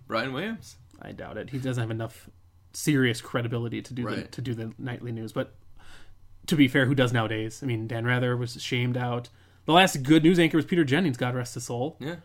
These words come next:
Speaker 2: he died early from cancer.
Speaker 1: Yes.
Speaker 2: Comedy Central released a statement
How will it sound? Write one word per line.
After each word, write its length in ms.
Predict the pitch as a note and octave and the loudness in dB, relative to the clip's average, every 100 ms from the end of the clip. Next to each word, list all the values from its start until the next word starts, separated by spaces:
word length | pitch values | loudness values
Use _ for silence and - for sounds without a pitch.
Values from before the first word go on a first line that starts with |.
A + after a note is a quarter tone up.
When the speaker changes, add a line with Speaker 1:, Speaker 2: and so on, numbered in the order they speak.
| _ | _
Speaker 2:
he 140 | - B2 | -6 0
died 220 | C3+ C#3 | 4 4
early 340 | D3 D#3 A#2 - - - | 4 2 -4 -8 -20 -8
from 120 | B2 | -6
cancer. 480 | D3+ A#2+ A#2 A#2+ - - | 8 8 8 -4 -10 -14
Speaker 1:
Yes. 300 | B2+ D3+ - - - - - - - - - - | -14 -14 -18 -20 -20 -20 -20 -20 -20 -20 -20 -6
Speaker 2:
Comedy 180 | - F#3 | 6 8
Central 200 | F3 E3+ E3 | 8 6 6
released 500 | D#3 D#3 - - - - | 6 4 2 -6 -16 -6
a 120 | D3 | -4
statement 540 | - D3 D3 C#3+ C#3+ | 2 2 4 2 0